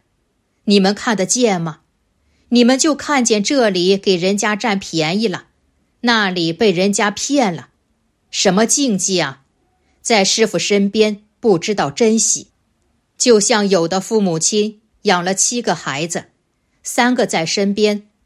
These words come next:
四个在外地，四个回来对爸爸妈妈好得不得了，在身边的三个绝对不会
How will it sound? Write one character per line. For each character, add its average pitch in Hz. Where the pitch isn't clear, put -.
四 247
个 196
在 185
外 196
地， 160
四 -
个 214
回 190
来 190
对 220
爸 214
爸 175
妈 208
妈 214
好 160
得 196
不 196
得 160
了， 175
在 202
身 214
边 214
的 185
三 196
个 175
绝 233
对 277
不 208
会 190